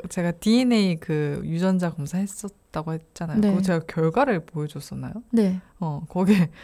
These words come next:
Speaker 1: 운동신경이 다
Speaker 2: 맞아요. 좋다고 나왔더라고요.
Speaker 1: 음, 다 높음, 높음, 높음. 그래서 저는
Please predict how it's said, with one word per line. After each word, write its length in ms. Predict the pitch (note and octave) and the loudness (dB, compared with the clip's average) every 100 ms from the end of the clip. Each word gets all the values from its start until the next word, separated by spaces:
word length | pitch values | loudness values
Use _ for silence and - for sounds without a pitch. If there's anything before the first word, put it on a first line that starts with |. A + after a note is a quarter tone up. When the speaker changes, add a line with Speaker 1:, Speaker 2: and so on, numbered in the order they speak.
| - - G3 | -20 -8 2
Speaker 1:
운동신경이 880 | G3+ A3 B3+ A#3+ A#3 G3 F#3+ F3 | 4 4 4 4 2 2 2 -2
다 440 | E3 D3+ C#3+ D3 D3+ | -4 -6 -6 -6 -4
Speaker 2:
맞아요. 440 | G#3+ G#3 G3 G3 F#3+ _ | 0 0 0 -2 -6 _
좋다고 440 | - G#3+ A3+ G#3 G3 | -6 -4 -2 0 0
나왔더라고요. 580 | F#3 G3 D#3+ C#3+ E3+ - F3 | 0 -4 -4 -6 -8 -12 -18
Speaker 1:
음, 80 | E3+ _ - | -20 _ -6
다 140 | E3+ | -2
높음, 400 | C#3+ C#3 - F3 C3+ | -2 -4 -2 0 0
높음, 280 | - - C3 | -4 -8 -8
높음. 300 | - - - - - - _ - | -8 -16 -16 -18 -20 -20 _ 2
그래서 200 | A3+ F3+ | 2 4
저는 680 | E3 E3 E3+ E3+ C#3+ C3 | 2 2 2 2 -2 -4